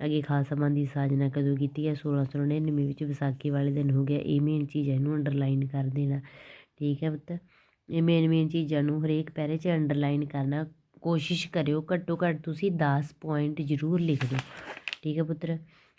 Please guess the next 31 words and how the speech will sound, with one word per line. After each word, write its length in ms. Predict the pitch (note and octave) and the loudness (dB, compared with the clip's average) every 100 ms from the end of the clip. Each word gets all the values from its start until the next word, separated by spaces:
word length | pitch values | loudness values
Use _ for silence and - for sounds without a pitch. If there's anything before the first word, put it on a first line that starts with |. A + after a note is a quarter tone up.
| _ _ _ _ _ _ _ _ _ _ _ _ _ _ - - - _ - _ - - _ | _ _ _ _ _ _ _ _ _ _ _ _ _ _ -20 -20 -20 _ -20 _ -20 -20 _
ਜਿੱਦਾਂ 220 | F3+ E3 D#3 | 2 6 6
ਟੈਲੀਵਿਜ਼ਨ 640 | D#3+ D3+ E3 E3 E3+ D#3+ | 6 6 4 4 4 4
ਦੇ 100 | E3 | 4
ਲਾਭ 300 | C#3+ C#3 D3 | 6 4 4
ਹਾਨੀਆਂ 420 | D3+ D3+ C#3+ C3 | 2 2 2 2
ਨੇ, 180 | B2+ - _ _ - _ - | 2 -4 _ _ -20 _ -4
ਠੀਕ 200 | D#3 D3 | 0 2
ਹੈ, 60 | D#3+ | 4
ਟੈਲੀਵਿਜ਼ਨ 440 | E3 D3 D#3 E3+ | 4 4 4 4
ਆਧੁਨਿਕ 400 | D#3 C#3+ D#3 D#3+ | 4 4 2 2
ਵਿਗਿਆਨ 380 | E3 D#3 D3+ D3 | 2 2 2 4
ਦੇ 100 | D3 | 2
ਇੱਕ 260 | D3 F3 F#3 - | 2 -2 -2 -4
ਮਹੱਤਵਪੂਰਨ 580 | E3 D#3 D#3 D3 D3 C#3 | 0 0 0 2 2 2
ਕਾਢ 320 | C3+ C3+ C3+ | 2 2 2
ਹੈ। 100 | C#3 C3 - | 0 -4 -4
ਇਹ 180 | D#3 D3 | 0 0
ਕੀ 140 | D3+ E3+ | 2 -2
ਹੈ, 120 | F3 - - _ - | -2 -10 -20 _ -2
ਮੇਨ 260 | D#3 D3 C#3+ | 4 6 6
ਚੀਜ਼ 320 | C3+ D3 C3 | 2 0 0
ਆ, 80 | B2 - _ _ - C#3+ | -4 -6 _ _ -8 0
ਇਹਨੂੰ 220 | C#3 D#3 | 2 2
ਅੰਡਰਲਾਈਨ 500 | D3+ C#3 C#3 C3 C3 | 2 2 2 2 0
ਕਰ 180 | C3+ B2+ | -2 -4
ਦਿਓ। 180 | B2 B2 - - _ _ | -4 -6 -10 -20 _ _
ਭਾਰਤ 340 | D#3+ D#3+ D#3 D#3 | 2 4 4 0
ਵਿੱਚ 200 | D3 D3+ | -2 0
ਜਿਹੜਾ 280 | C#3+ D3 | 2 2
ਟੈਲੀਵਿਜ਼ਨ 640 | D3+ D3 C3+ D3 D3+ C#3+ | 2 2 4 4 4 2
ਆ 80 | C#3 | 2